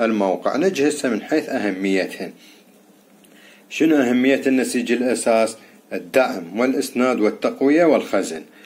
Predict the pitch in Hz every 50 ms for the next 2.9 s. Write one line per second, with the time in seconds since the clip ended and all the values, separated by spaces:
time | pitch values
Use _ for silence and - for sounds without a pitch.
0 | - - _ _ _ - 110 104 101 101 98 107 127 139 131 123 139 131 123 139
1 | 147 - - 156 135 - 135 127 110 104 107 104 - 107 98 92 95 98 98 -
2 | - - - 101 - - - 107 107 110 117 117 104 90 82 76 76